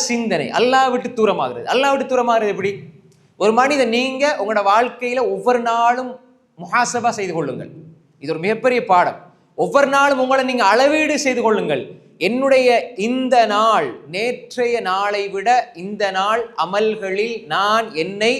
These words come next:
அதிகப்படுத்தி கொண்டேனா? இல்லைன்னா நீங்க அல்லாஹ் விட்டு கொஞ்சம் கொஞ்சம் தூரம் மாறீங்க. அன்புக்குரிய சகோதரர்களே,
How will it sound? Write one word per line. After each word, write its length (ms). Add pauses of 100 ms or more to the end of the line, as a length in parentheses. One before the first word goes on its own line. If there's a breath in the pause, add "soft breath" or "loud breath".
(340)
அதிகப்படுத்தி 760
கொண்டேனா? 600 (840)
இல்லைன்னா 320
நீங்க 220
அல்லாஹ் 180
விட்டு 180
கொஞ்சம் 200
கொஞ்சம் 200
தூரம் 200
மாறீங்க. 280 (440)
அன்புக்குரிய 440
சகோதரர்களே, 500